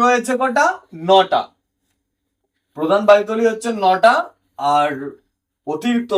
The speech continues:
রয়েছে চারটা বায়ুথলি। দুই নম্বর বায়ুথলির বৈশিষ্ট্য আমরা কি দেখব? এই বায়ুথলিগুলি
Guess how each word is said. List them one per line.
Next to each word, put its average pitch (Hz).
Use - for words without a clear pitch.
রয়েছে 160
চারটা 156
বায়ুথলি। 127
দুই 202
নম্বর 285
বায়ুথলির 254
বৈশিষ্ট্য 233
আমরা 226
কি 214
দেখব? 185
এই 220
বায়ুথলিগুলি 220